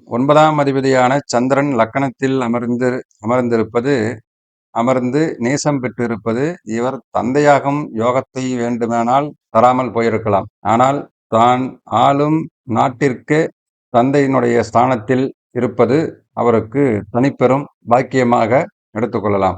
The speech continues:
அற்புதமான கிரகமைப்பு உள்ள ஜாதகத்தில் இந்த கடந்த ஒரு நான்கு மாதமாக அவரிடம் முடிவெடுக்க முடியாத சில தருணங்களை, சில சூழ்நிலைகளை உருவாக்கி இருப்பதும், சில விஷயங்களை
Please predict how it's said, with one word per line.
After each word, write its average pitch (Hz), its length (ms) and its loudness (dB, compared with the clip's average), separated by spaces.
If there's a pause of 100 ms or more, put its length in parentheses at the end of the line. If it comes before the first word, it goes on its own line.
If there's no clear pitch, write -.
(120)
அற்புதமான 139 680 2
கிரகமைப்பு 131 600 0 (500)
உள்ள 131 240 0 (180)
ஜாதகத்தில் 120 680 2 (680)
இந்த 135 220 0 (240)
கடந்த 151 400 2 (440)
ஒரு 127 200 0 (120)
நான்கு 131 380 2
மாதமாக 120 500 4 (360)
அவரிடம் 127 440 2 (600)
முடிவெடுக்க 143 680 2
முடியாத 131 420 2 (160)
சில 127 220 0 (320)
தருணங்களை, 127 460 2 (360)
சில 123 180 2
சூழ்நிலைகளை 131 640 4
உருவாக்கி 123 480 0
இருப்பதும், 110 440 -4 (180)
சில 139 240 -2
விஷயங்களை 139 540 2